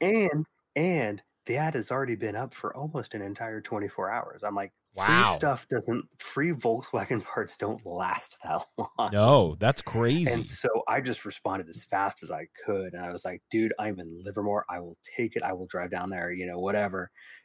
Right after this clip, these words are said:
Speaker 1: And the guy's like, "Yeah, dude, it's yours. Come on, come on down." And so,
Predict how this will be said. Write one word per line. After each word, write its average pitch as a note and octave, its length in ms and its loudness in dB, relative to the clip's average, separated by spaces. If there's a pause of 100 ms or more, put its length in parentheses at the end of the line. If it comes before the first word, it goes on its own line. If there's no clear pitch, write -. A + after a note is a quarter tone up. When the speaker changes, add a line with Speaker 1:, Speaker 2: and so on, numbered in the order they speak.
Speaker 1:
And G#2+ 100 2
the G#2 60 0
guy's G2 220 0
like, F#2+ 240 -2
"Yeah, G#2+ 240 4
dude, G2+ 180 -2
it's G#2+ 140 -2
yours. A#2+ 300 0
Come G#2 200 -2
on, G#2+ 300 -2 (120)
come A#2 140 0
on A#2+ 100 0
down." A#2 320 0
And F#2 120 -8
so, G2 440 0